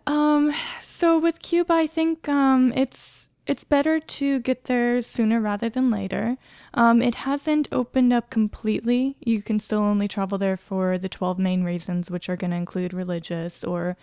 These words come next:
sports or governmental or people to people. And so a lot of people are going down on the people to people. And that means that you need to have an itinerary beforehand of forty hours or more per week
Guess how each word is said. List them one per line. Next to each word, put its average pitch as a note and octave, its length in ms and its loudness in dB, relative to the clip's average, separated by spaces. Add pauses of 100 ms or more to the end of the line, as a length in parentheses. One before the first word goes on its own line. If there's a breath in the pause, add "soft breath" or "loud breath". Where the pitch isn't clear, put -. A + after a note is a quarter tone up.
(220 soft breath)
sports F#3 760 -2
or F#3+ 240 -2
governmental F3+ 840 -2
or F3+ 200 -2
people F#3 320 -4
to F3+ 80 -6
people. F#3+ 560 -6 (480 soft breath)
And F#3+ 500 0 (160)
so G#3 240 -2
a - 20 0
lot G3+ 200 0
of G#3 80 -6
people G3+ 300 -2
are F#3 140 -2
going F#3 260 -2
down E3+ 200 -2
on E3+ 100 -4
the E3+ 60 -6
people - 280 -10
to F3+ 80 -8
people. - 500 -8 (300 loud breath)
And G3+ 120 2
that G3 100 2
means G3 320 0
that G3 140 -4
you F#3+ 100 0
need F#3 220 -2
to F#3 80 -6
have F3 200 -8
an E3+ 80 -6
itinerary G3 580 0
beforehand F#3 840 -2
of E3 240 -6 (380 soft breath)
forty G#3 320 2
hours F#3 300 0
or F3+ 120 -2
more F3+ 280 0
per F3+ 300 -8
week F3+ 500 -6